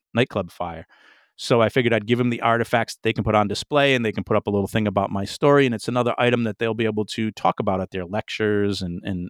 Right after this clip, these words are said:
go into the expos and stuff. So, um, I wanna get together again with them to talk about that and tell 'em the story, and, you know, um, 'cause it's something that they didn't live through, so they're really interested in it 'cause it's a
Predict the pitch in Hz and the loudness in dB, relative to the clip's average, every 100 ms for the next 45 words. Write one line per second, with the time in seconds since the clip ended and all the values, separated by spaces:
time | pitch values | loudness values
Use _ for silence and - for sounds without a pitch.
0 | _ - 98 98 92 90 101 - 95 90 | _ -4 -2 -2 -2 0 -2 0 0 0
1 | 87 - 90 87 - - - - _ - | -4 -6 -4 -4 -6 -20 -20 -20 _ -8
2 | - 107 95 92 - - 95 92 95 - | 0 2 2 0 -2 -4 -4 -4 -8 -12
3 | - 98 98 95 98 - 98 92 85 95 | -10 -4 -4 -2 -6 -2 -2 -2 -2 -2
4 | 90 90 87 - 104 95 - - 92 - | -2 -4 -6 0 2 2 -2 -6 -4 -2
5 | 87 85 92 92 90 82 85 - 92 90 | -4 -2 -2 -2 -2 -6 -10 -4 -2 -2
6 | 87 - 90 90 90 87 87 80 90 _ | -4 -6 -8 -8 -8 -8 -10 -14 _ _
7 | _ _ _ _ _ _ 117 85 82 - | _ _ _ _ _ _ -10 -10 -10 -18
8 | _ - 98 85 82 92 101 90 - - | _ -12 -10 -8 -12 -8 -8 -8 -10 -4
9 | 117 107 104 95 107 107 98 92 113 113 | -4 -2 -4 -4 -2 0 -2 0 -2 0
10 | 104 95 - 98 92 92 104 101 127 110 | -2 -2 -2 -6 -4 -2 0 2 0 -2
11 | 98 95 - 92 - | -6 -6 -8 -8 -12